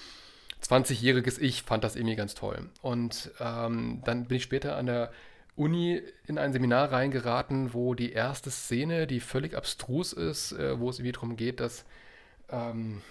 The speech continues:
der, der superkluge, äh, äh, Mönch da irgendwie anhand der... Spuren des Pferdes im Schnee und des Klosternamens und, und der Uhrzeit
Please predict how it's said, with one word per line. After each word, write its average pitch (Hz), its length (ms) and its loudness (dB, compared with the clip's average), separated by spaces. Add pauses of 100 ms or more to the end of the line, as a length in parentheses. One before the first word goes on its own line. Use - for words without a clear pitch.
(220)
der, 113 220 2
der 113 160 -2
superkluge, 131 920 0 (100)
äh, 120 560 0
äh, 131 40 -4
Mönch 127 500 0
da 123 260 -2
irgendwie 123 640 -2
anhand 120 460 -4
der... 113 400 2 (1080)
Spuren 143 520 4
des 127 120 4
Pferdes 131 540 0
im 120 100 -4
Schnee 131 720 0
und 123 500 -2
des - 180 -8
Klosternamens 131 1160 0
und, 123 380 0
und 123 240 -2
der 120 100 4
Uhrzeit 139 600 2